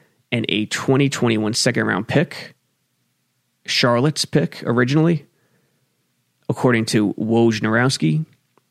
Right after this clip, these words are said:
I don't know what the Knicks are doing. I have no idea. Tibbs runs a tight rotation. Who is gonna get bounced from the rotation?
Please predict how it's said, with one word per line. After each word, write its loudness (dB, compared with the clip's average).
I -2
don't 4
know 4
what 0
the 2
Knicks 0
are 2
doing. 0
I -2
have -2
no 2
idea. 2
Tibbs 2
runs 2
a -4
tight -2
rotation. 0
Who 4
is 2
gonna 2
get -4
bounced 0
from 0
the 2
rotation? -2